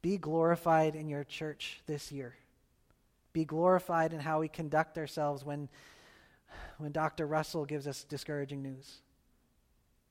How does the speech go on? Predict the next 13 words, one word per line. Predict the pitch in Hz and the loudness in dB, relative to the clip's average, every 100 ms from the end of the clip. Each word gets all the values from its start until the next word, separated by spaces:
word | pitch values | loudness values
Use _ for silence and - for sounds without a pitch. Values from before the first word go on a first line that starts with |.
| _ _ | _ _
Be | 165 | 0
glorified | 180 165 175 185 180 165 156 156 | 2 4 8 8 6 2 2 0
in | |
how | 151 151 165 | -4 0 0
we | 165 | 2
engage | 160 151 147 160 156 | 0 -2 -2 -2 -4
with | 151 | -8
people | - 160 156 151 139 - - | -6 -6 -2 -4 -4 -12 -20
who | - 170 165 | -2 0 2
don't | 156 151 165 - | 4 4 2 -6
agree | 151 127 156 185 175 147 - - | -8 -4 0 2 2 -2 -8 -10
with | - 160 160 - _ | 2 2 2 -20 _
that, | 139 131 | -4 -2